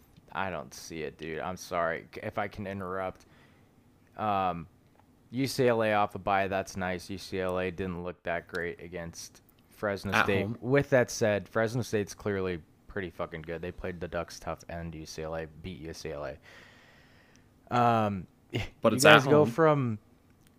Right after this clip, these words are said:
Speaker 1: uh, at Stanford, never easy. Uh, at home against the Ducks, not gonna be easy.
Speaker 2: But
Speaker 1: Then
Speaker 2: it's
Speaker 1: you
Speaker 2: at
Speaker 1: get
Speaker 2: home.
Speaker 1: to host Arizona State, who's solid. And then you have to go to Colorado,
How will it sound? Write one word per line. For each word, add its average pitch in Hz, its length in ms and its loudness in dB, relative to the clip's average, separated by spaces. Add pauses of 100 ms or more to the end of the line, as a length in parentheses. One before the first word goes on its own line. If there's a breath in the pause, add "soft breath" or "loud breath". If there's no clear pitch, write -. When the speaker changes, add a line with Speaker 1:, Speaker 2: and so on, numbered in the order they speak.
(580)
Speaker 1:
uh, 113 120 -2 (480)
at 131 320 6
Stanford, 113 680 0 (180)
never 104 460 -2 (140)
easy. 98 420 -8 (920)
Uh, 104 320 0
at 113 220 4
home 131 260 4
against 135 340 2
the 120 60 -4
Ducks, 104 500 0 (300)
not 87 180 -4
gonna 90 160 -6
be 87 100 -8
easy. 87 440 -6 (480 soft breath)
Speaker 2:
But 117 100 6
Speaker 1:
Then 127 80 8
Speaker 2:
it's 135 80 6
Speaker 1:
you 123 60 6
Speaker 2:
at 123 60 6
Speaker 1:
get 135 100 8
Speaker 2:
home. 101 100 4
Speaker 1:
to 98 80 2
host 120 640 2
Arizona 117 540 4
State, 107 480 2 (180)
who's 104 300 -6 (440)
solid. 98 560 -2
And 120 140 2
then 131 60 6
you 143 160 8
have 147 120 2
to 151 80 4
go 117 360 4
to 117 600 2
Colorado, 95 800 2